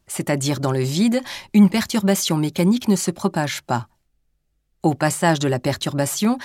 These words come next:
les constituants du milieu subissent un déplacement. Ils acquièrent donc de l'énergie mécanique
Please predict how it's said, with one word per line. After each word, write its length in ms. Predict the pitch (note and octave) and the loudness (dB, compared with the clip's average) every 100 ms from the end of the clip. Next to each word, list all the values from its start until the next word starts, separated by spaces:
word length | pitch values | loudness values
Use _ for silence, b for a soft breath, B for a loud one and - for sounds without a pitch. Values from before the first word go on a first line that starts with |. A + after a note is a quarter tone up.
| B B F3+ | B B 0
les 140 | E3+ | 2
constituants 560 | G3 G3 G#3+ A3 G3+ F3 | 2 0 0 2 2 2
du 120 | C#3+ | 2
milieu 320 | C#3+ D#3+ B3 | 0 2 0
subissent 460 | B3 G3 F#3 A#3 F3 | 0 -2 0 0 0
un 60 | |
déplacement. 680 | D#3 F3 D#3+ - D#3 C3 A#2 _ _ _ _ - | 0 0 0 -2 -2 -2 -4 _ _ _ _ -2
Ils 260 | E3+ D3+ F3 | 0 2 0
acquièrent 360 | E3+ E3 C#3+ | 0 -2 -2
donc 240 | C3+ C#3 C#3 | 0 -2 0
de 100 | C3+ | -2
l'énergie 460 | D3 D#3 D3 D3 | 2 0 0 0
mécanique 640 | C#3 C3+ C3 B2+ F#3 - | 0 0 0 0 0 -2